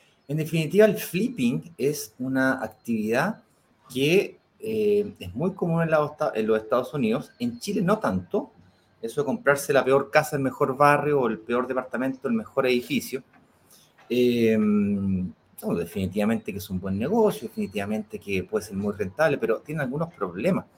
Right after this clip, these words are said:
Yo no sé si ustedes han visto que estos gallos invierten plata, de repente tienen hasta financistas. Entonces van y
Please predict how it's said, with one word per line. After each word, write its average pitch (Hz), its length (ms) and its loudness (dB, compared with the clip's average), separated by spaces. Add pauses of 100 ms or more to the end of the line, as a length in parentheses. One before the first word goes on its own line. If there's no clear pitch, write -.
(560)
Yo 113 60 -6
no 113 60 -2
sé - 100 -12
si 139 80 -4
ustedes 131 260 0
han 120 100 0
visto 139 320 -12
que - 260 -8 (1080)
estos 98 200 -10
gallos 113 240 0 (340)
invierten 104 480 -4
plata, 254 340 -2
de 113 60 4
repente 127 240 -4
tienen 123 200 0
hasta 113 180 -6
financistas. 101 880 -6 (1120)
Entonces 113 280 -10
van 214 440 8
y 196 880 2